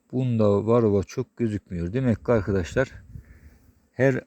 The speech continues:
arıda varroa aynı şekilde olacak, yani aynı ölçüt olacak diye bir şey yok. Yani bir arıda deneme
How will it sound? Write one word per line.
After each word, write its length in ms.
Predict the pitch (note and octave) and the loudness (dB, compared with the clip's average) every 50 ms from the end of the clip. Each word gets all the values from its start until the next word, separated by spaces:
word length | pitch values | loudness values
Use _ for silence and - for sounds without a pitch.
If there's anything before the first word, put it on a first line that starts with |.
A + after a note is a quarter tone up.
| _ _ - | _ _ -2
arıda 520 | G#2+ G2+ G2 G2 F2+ F#2 F#2+ A2 B2+ - _ _ _ _ _ _ _ _ _ _ _ _ _ _ _ _ _ _ _ _ _ _ - | 0 2 2 2 2 2 2 0 0 -2 _ _ _ _ _ _ _ _ _ _ _ _ _ _ _ _ _ _ _ _ _ _ -2
varroa 480 | G#2+ A2+ A#2+ B2 A#2+ G#2+ G2+ G2+ - - - | 2 2 4 4 4 4 4 2 0 0 0
aynı 280 | A#2 A2+ A2+ A2+ A2 | 0 2 2 2 0
şekilde 360 | G#2 - A#2 G#2 G#2 G#2 G#2 | -2 -4 -4 -4 -2 -2 -2
olacak, 420 | G#2 G#2 G#2 G#2 G2+ A2+ B2 - - G2 | -2 0 0 0 0 0 -2 -2 -4 -6
yani 160 | F#2+ F#2+ F#2+ | -4 -4 -2
aynı 300 | F2 G2 G2+ G#2+ G#2+ G#2+ | 0 0 0 2 2 0
ölçüt 220 | G2+ - - - | 0 -2 -4 -4
olacak 360 | G#2+ G#2 G#2+ G#2 G2 - - | -2 -2 -2 -2 -4 -6 -4
diye 200 | - A2 G2+ F#2+ | -4 -4 -2 -2
bir 40 | F#2+ | -4
şey 240 | - - - G2+ F#2 | -6 -2 0 2 4
yok. 360 | F#2 A#2+ C#3 - - - - _ _ _ _ _ _ _ _ _ _ - _ _ _ _ _ _ _ _ _ _ _ _ _ _ _ _ _ _ _ _ _ _ _ _ _ _ _ - - - - _ _ _ - - _ _ _ - - - - - - - - - - - - | 4 2 2 0 -4 -20 -20 _ _ _ _ _ _ _ _ _ _ -20 _ _ _ _ _ _ _ _ _ _ _ _ _ _ _ _ _ _ _ _ _ _ _ _ _ _ _ -20 -20 -20 -20 _ _ _ -20 -20 _ _ _ -20 -18 -18 -16 -18 -20 -18 -18 -16 -12 -4 2
Yani 360 | G#2 A2 A2+ A2+ A2 G#2 G#2 | 4 6 6 6 4 2 4
bir 280 | B2 C#3+ C#3+ - - B2 | 4 4 4 4 4 4
arıda 400 | A#2+ A#2+ A#2 G#2 A2+ A2 G2 F#2 | 4 4 4 4 4 4 2 4
deneme 520 | G#2 A#2+ B2 A#2+ A#2+ A2+ A2+ B2+ D#3 D3 | 4 4 6 6 6 6 6 4 2 0